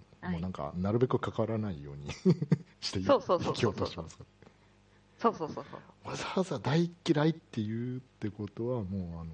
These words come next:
Speaker 1: ことは、
Speaker 2: なんだろう、こうね。
Speaker 1: はい。はい。はい。
Speaker 2: そ-、それだけこう、な-、なんだろう。
Speaker 1: はい。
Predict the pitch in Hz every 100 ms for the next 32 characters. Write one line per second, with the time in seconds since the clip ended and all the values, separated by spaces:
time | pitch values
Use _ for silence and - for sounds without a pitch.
0 | 78 76 78 - - 170 185 214 160 -
1 | 139 143 143 175 101 98 _ - 165 143
2 | _ - _ - - - 175 165 - -
3 | - - - - 113 117 - - - -
4 | - 92 - - 82 92 78 - - -
5 | - _ _ _ _ _ _ - 170 170